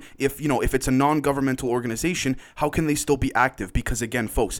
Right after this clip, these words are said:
it's not about who you are, what position you hold. If you're a human being and you, you can gain access to this technology,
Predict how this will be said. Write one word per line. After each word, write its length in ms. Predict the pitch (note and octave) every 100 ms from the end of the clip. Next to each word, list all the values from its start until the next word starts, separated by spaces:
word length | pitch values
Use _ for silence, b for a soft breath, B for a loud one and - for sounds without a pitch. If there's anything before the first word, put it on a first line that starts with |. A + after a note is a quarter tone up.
| B B
it's 220 | - D3
not 180 | D#3 E3+
about 220 | E3 -
who 180 | - E3
you 240 | D#3 C#3
are, 160 | C#3+ C3+
what 160 | C#3
position 420 | C3 B2 C3 B2+
you 120 | A#2 G#2+
hold. 320 | C3+ E2+ - B B
If 200 | B2+ B2+
you're 160 | D#3+
a 40 | G#3
human 360 | - G3+ F#3
being 320 | D3 F3 F#2+ - B -
and 140 | C3
you, 160 | B2+ C3+
you 160 | C#3
can 200 | D3 D3
gain 280 | B2 C#3 D3+ -
access 340 | C3+ - C#3+
to 80 | -
this 120 | C3 -
technology, 600 | B2+ B2 B2 C#3 F#3